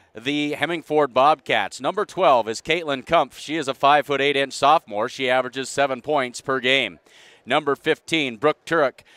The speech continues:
a five-foot-eight-inch sophomore. She's the quarterback of this squad. She averages fourteen points, five assists,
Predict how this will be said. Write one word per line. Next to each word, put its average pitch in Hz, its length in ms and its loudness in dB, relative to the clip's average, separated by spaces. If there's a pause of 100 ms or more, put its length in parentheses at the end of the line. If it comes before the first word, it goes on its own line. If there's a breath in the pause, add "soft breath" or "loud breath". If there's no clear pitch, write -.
(180 soft breath)
a 120 100 2
five-foot-eight-inch 147 880 0
sophomore. 127 580 2
She's 139 280 -10
the 120 80 -12
quarterback 139 580 -2
of 120 80 -6
this 120 160 -4
squad. 123 420 0
She 135 220 -6
averages 135 420 0
fourteen 143 540 -4
points, 139 420 -2 (220 soft breath)
five 160 380 2
assists, 117 480 -8